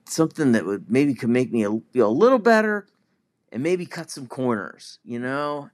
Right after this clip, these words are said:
and I can't cut corners. I just can't, can't even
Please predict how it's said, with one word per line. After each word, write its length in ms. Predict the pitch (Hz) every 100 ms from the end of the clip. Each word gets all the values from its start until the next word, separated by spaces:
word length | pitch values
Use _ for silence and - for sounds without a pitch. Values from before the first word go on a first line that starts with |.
| -
and 280 | 117 120 -
I 160 | 147
can't 400 | 208 - 196 190
cut 240 | - 185 -
corners. 460 | - 110 71 - -
I 120 | 120
just 440 | 113 - 185 180 - _ _
can't, 540 | - 190 208 127 - _ _ _ _ _
can't 360 | - - 214 -
even 360 | - 185 160